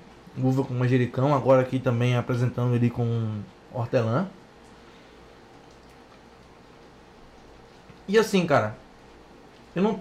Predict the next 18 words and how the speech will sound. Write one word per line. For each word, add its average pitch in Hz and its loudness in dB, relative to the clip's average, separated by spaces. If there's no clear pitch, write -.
é, 190 4
é 202 4
um 220 0
dos 196 -4
meus 185 4
preferidos, 151 0
mas 175 2
eu 180 4
gosto 190 0
muito 185 0
de 180 -2
fazer 170 4
o 151 0
drink 165 0
que 175 -4
eu 175 0
sou 175 -2
elogiado, 156 4